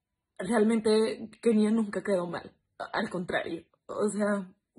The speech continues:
parecía ella una víctima a cómo contaban ellos las cosas. Y bueno,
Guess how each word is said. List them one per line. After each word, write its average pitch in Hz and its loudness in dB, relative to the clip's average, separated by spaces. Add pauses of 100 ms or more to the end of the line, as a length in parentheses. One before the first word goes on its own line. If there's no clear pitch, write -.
(120)
parecía 202 4
ella 208 4
una 190 -2
víctima 185 -8 (960)
a 214 0
cómo 180 -2
contaban 170 -4
ellos 165 -8
las 180 -10
cosas. - -14 (1200)
Y 226 2
bueno, 165 4